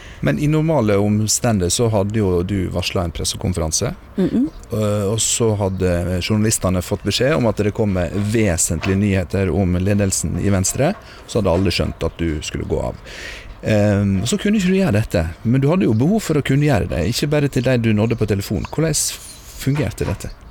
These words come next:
Speaker 2: Nei, da valgte jeg at jeg skulle bare gjøre det i V G. Det har jeg journalister som jeg stoler på kan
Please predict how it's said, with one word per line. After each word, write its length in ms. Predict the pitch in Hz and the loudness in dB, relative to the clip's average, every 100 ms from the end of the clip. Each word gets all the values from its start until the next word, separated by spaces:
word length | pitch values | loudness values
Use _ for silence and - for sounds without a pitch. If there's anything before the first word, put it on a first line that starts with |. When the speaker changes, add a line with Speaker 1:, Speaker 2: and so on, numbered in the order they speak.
| - | -4
Speaker 2:
Nei, 180 | 254 | -2
da 280 | 254 240 247 | 0 0 0
valgte 280 | 226 151 - | 0 -4 -4
jeg 160 | 190 185 | -4 -2
at 140 | 196 | -2
jeg 80 | 202 | -2
skulle 160 | - 185 | -2 -2
bare 180 | 151 | 0
gjøre 160 | 151 123 | 0 -2
det 80 | - | -2
i 40 | |
V 140 | 160 131 | -2 -4
G. 120 | - - - - - 214 | -6 -8 -10 -14 -6 -2
Det 360 | 196 180 180 - - | 0 0 -2 -4 -2
har 120 | 170 | 0
jeg 180 | 151 170 | 2 0
journalister 540 | 196 160 139 - 139 | 2 2 0 -2 -4
som 180 | 139 165 | -4 -2
jeg 120 | 151 | -2
stoler 360 | - 185 160 147 | -2 0 0 0
på 220 | - 156 | -4 -6
kan 260 | - 151 | -4 -4